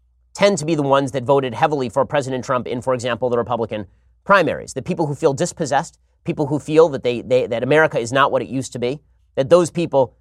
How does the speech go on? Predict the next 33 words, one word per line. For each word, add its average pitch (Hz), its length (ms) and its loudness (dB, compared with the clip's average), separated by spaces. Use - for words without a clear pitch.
voted 156 260 4
for 139 100 -10
President 151 360 -2
Trump 180 360 4
because 151 180 -10
President 156 360 0
Trump 156 200 0
was, 127 200 -4
was 127 260 -4
resonating 135 600 2
to 143 120 -8
their 131 120 2
message 123 320 -4
and 135 80 0
they 131 60 6
were 131 60 4
resonating 113 440 0
to 143 120 -2
his. 165 300 4
So - 100 -2
what 143 180 4
exactly 156 380 0
is 110 80 -6
going 127 220 2
on 127 140 2
in 117 60 -2
these 104 160 -6
areas? 113 300 -2
Timothy 175 260 -2
Carney 151 240 2
goes 135 180 2
through 131 160 -2
it - 80 -10